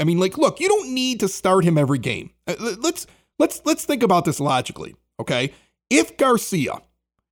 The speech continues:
is the infield replacement, he's gonna fill in once a week at second, at short, and at third. That's three times he's out there, okay, a week.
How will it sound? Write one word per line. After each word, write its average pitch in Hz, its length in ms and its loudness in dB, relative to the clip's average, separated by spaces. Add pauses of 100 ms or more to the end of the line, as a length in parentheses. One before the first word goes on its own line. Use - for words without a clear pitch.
(160)
is 175 380 2 (200)
the 170 280 -2
infield 214 640 0
replacement, 127 640 -4 (180)
he's 123 140 -8
gonna 139 180 -2
fill 208 300 2
in 208 340 2 (100)
once 170 320 0
a 175 60 4
week 165 420 0 (220)
at 131 140 -4
second, 226 440 0 (200)
at 135 140 -4
short, 196 460 2
and 135 80 -6
at 131 220 -6
third. 117 380 -2 (160)
That's 143 220 -4
three 214 280 0
times - 500 -2 (100)
he's 143 200 -2
out 120 240 -2
there, - 140 -6 (220)
okay, - 400 -2
a 139 80 0
week. 190 320 0